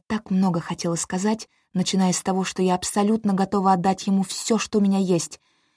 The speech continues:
Но прежде чем я смогла заговорить, меня схватили за плечо и развернули. «Несси, быстро! Тринити зовет тебя!» Это была Габриэлла. Она нарядилась в такое же лавандовое платье, как у меня, а выражение лица было, как у приговоренной к смерти.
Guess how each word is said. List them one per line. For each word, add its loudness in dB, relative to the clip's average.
Но 2
прежде 2
чем -4
я 0
смогла 0
заговорить, 0
меня 4
схватили 0
за -2
плечо -4
и -2
развернули. 0
«Несси, 2
быстро! -2
Тринити 6
зовет 4
тебя!» -2
Это 0
была 2
Габриэлла. 0
Она 6
нарядилась 4
в -10
такое 0
же -2
лавандовое 0
платье, -4
как -10
у 0
меня, 2
а 2
выражение 2
лица 0
было, 4
как -8
у -4
приговоренной 0
к -10
смерти. -6